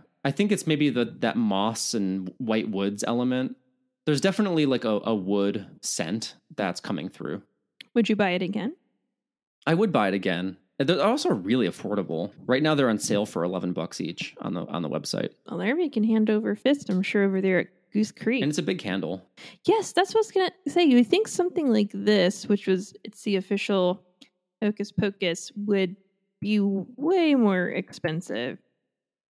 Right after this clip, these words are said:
Speaker 2: But that is not the case here.
Speaker 1: It has almost, like, an amber scent. It's like, it's like, I almost wanna call it, like, patchouli and pine.
Speaker 2: Hmm.
Speaker 1: <laughs>
Speaker 2: Which is a scent that I'd be drawn to.
Speaker 1: Yeah.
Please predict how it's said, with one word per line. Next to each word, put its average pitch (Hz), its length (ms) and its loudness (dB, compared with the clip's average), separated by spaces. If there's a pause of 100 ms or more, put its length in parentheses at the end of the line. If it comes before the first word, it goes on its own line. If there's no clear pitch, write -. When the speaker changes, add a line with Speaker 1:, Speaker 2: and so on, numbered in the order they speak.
(160)
Speaker 2:
But 214 80 -4
that 277 100 0
is 302 140 0
not 294 180 -2
the 262 80 -4
case 226 280 -4
here. 180 460 -4 (840)
Speaker 1:
It - 80 -2
has 208 100 0
almost, 254 160 0
like, 175 100 0
an 120 80 0
amber 107 440 0
scent. 139 440 -2 (160)
It's - 140 -6
like, 160 160 -2
it's - 160 -2
like, 151 100 0
I 165 60 0
almost 160 200 0
wanna 214 120 2
call 151 180 0
it, 127 60 -4
like, 123 140 -2
patchouli 120 440 0
and 98 140 0
pine. 90 380 -2 (400)
Speaker 2:
Hmm. 214 420 2
Speaker 1:
<laughs> - 80 -20
Speaker 2:
Which 262 500 2
is 427 100 6
a 294 260 0
scent 359 320 2
that 320 100 2
I'd 302 180 0
be 269 120 -6
drawn 285 300 -6
to. 339 180 -8 (420)
Speaker 1:
Yeah. 95 320 0